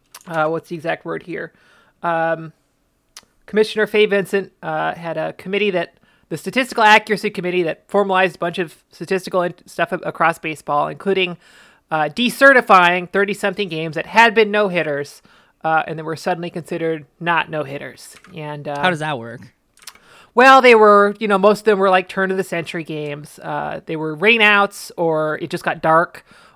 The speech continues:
Speaker 1: or, uh, both teams just kinda decided that they were, we were done after five or whatever.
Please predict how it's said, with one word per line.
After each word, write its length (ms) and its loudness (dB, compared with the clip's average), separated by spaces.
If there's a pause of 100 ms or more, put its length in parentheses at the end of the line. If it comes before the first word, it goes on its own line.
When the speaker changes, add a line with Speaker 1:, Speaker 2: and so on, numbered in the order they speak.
Speaker 1:
or, 360 0
uh, 240 0
both 220 2
teams 220 -4
just 160 -12
kinda 200 2
decided 720 2
that 320 -2
they 140 -2
were, 220 -2
we 140 -4
were 100 -2
done 440 0
after 240 -4
five 300 -2
or 40 -4
whatever. 400 -8